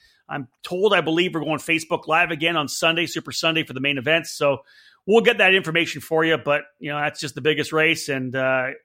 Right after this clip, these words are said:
of course, we'll be E K N Live. David and I will be trackside probably Monday, Tuesday, Wednesday, and, and, uh, we'll be giving you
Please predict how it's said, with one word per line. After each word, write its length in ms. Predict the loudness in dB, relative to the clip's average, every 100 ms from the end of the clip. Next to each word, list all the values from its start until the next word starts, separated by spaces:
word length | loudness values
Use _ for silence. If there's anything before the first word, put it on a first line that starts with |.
| -16
of 160 | -14
course, 260 | -4 -4 -4
we'll 160 | -4 -2
be 220 | -2 -2
E 40 |
K 180 | 0 0
N 80 | 4
Live. 440 | 6 6 6 2 -10 _ _ _ -4
David 180 | -2
and 100 | 2
I 60 | 2
will 80 | 2
be 80 | 0
trackside 800 | 2 2 2 2 4 4 0 -6
probably 640 | -2 -2 -2 -2 -4 -4 -8
Monday, 520 | -10 -4 -2 2 2
Tuesday, 320 | 0 -2 2
Wednesday, 500 | 4 4 2 2 2
and, 100 | 2
and, 360 | -2 -6 -8 -4
uh, 240 | -2 -2 -6 _ _ _ _
we'll 140 | -6 -2
be 100 | 0
giving 240 | 0 2
you 100 | 0